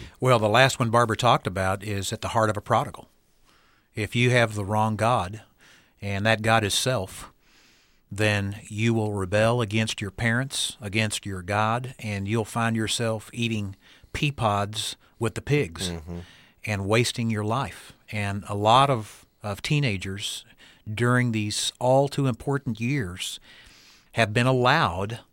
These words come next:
Speaker 1: to worship these false gods without parents going after them and doing everything within their power through prayer, through study of the Scripture together, through, uh, a relationship that loves them and pursues them to pull them out of that foolishness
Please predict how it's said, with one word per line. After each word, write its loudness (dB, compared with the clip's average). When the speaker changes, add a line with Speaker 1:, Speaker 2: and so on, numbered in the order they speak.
Speaker 1:
to -4
worship 2
these 0
false 2
gods -2
without -2
parents -2
going -2
after -4
them -14
and -2
doing -2
everything 0
within -2
their 0
power -4
through -8
prayer, -2
through -12
study -2
of -2
the -2
Scripture -4
together, -4
through, -4
uh, -4
a -6
relationship 0
that -10
loves 4
them 0
and -6
pursues -2
them -2
to 0
pull 2
them 0
out 0
of -4
that -2
foolishness -4